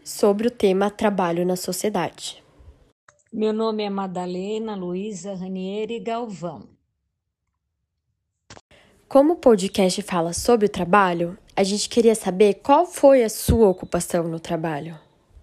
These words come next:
Speaker 2: A minha ocupação profissional foi professora do ensino infantil.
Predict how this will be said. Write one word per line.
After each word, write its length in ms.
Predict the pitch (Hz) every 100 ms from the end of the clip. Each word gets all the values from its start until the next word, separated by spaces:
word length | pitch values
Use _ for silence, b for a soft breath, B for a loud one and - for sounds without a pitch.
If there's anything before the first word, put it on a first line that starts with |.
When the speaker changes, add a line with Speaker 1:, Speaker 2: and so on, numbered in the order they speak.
| _ _ _ _ _ _ _ -
Speaker 2:
A 420 | 196 190 185 185
minha 320 | 196 214 226 220
ocupação 600 | 220 214 220 214 240 240
profissional 840 | 226 220 233 - 208 202 208 214
foi 240 | 202 202 190
professora 1200 | 196 196 208 190 - 185 170 170 185 202 226 247 b b b b b b -
do 180 | 180 190
ensino 680 | 190 185 - 208 196 196
infantil. 1160 | 220 269 285 - 226 208 202 - 190 185 202 240